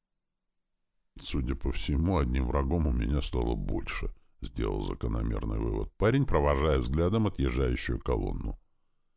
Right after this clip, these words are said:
Но особо времени сокрушаться по этому поводу у него не было, так как Аширец уже махнул ему рукой, приглашая на проверку.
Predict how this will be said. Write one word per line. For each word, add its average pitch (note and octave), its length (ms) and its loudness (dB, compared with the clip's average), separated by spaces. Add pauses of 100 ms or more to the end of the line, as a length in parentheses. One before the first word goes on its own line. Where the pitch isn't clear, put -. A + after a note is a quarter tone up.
(560)
Но G2+ 180 6
особо A2 320 6
времени G#2 400 6
сокрушаться - 640 0
по - 100 0
этому D2 380 2
поводу D2 380 2
у C2+ 60 2
него E2 280 2
не D#2+ 200 2
было, G1+ 320 -4 (280)
так A#2+ 200 6
как - 180 0
Аширец D3 440 6
уже G#2 180 6
махнул G2 360 4
ему F#2+ 240 4
рукой, A#2+ 300 2
приглашая F2+ 640 4
на E2 100 2
проверку. C2+ 540 0